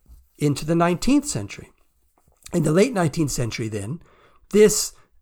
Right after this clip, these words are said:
discourse, this idea, this, this emotion of gratefulness, an ecstatic messianism,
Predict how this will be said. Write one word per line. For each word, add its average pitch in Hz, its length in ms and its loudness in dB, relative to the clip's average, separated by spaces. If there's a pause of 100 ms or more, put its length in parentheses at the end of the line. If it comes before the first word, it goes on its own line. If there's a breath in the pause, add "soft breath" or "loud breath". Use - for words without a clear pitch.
(300)
discourse, 123 680 -2
this 175 280 -2
idea, 160 480 2
this, 131 200 2
this - 220 -4
emotion 220 560 0
of 151 120 -2
gratefulness, 202 720 -4 (380)
an - 180 -6
ecstatic 214 540 0
messianism, 175 640 -6